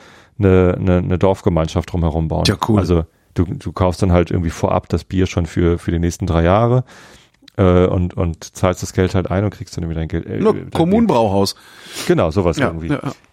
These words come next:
Speaker 1: Äh, finde ich total geil, die Idee. Und da bin ich natürlich dann voll dabei.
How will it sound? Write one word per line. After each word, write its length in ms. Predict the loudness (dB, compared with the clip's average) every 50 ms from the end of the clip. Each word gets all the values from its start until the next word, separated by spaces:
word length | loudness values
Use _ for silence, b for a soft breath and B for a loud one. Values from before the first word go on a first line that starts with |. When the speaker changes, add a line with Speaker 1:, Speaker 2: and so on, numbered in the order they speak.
| _ -2 2 4 4 4
Speaker 1:
Äh, 40 |
finde 160 | 2 0 -2 -2
ich 60 | -2
total 360 | -2 -2 0 2 2 4 4
geil, 260 | 2 2 4 2 2 0
die 120 | -2 -4
Idee. 220 | -4 -2 0 0
Und 80 | 0 2
da 80 | 2 0
bin 140 | 0 0
ich 100 | -2 -2
natürlich 240 | -4 -4 -4 -6 -4
dann 200 | -2 -2 -2 -2 -4 -8
voll 440 | -4 -2 0 2 4 4 4 4 2
dabei. 480 | 2 0 0 2 2 2 2 2 2 0